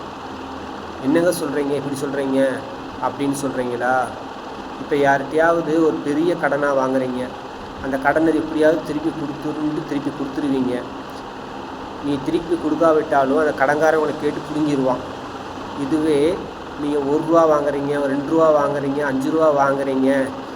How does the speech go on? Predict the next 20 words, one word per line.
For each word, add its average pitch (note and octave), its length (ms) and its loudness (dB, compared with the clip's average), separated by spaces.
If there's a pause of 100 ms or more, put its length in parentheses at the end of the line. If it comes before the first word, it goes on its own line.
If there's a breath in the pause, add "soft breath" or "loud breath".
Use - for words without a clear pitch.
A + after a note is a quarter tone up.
(180)
இந்த A#2+ 120 -8 (180)
ஒரு C3 240 -6
ரூபா E3 220 8
தானே, F3 360 6 (320)
இதை C3+ 120 -4
நம்ம C3+ 160 0
திருப்பி D3+ 320 -4
கொடுக்கணுமா? C#3 640 0 (540)
ரெண்டு C3+ 240 0
ரூபா E3 220 8
தானே, E3 280 4
இதை B2 120 -2
கொடுத்தா C#3+ 260 -2
அவர் D3+ 220 6
நம்மளை C3 180 2
என்ன D3 240 6
நினைப்பாரு? C3+ 600 2 (460)
அஞ்சு C3+ 280 2
ரூபா E3 220 6
தானே, D#3 360 2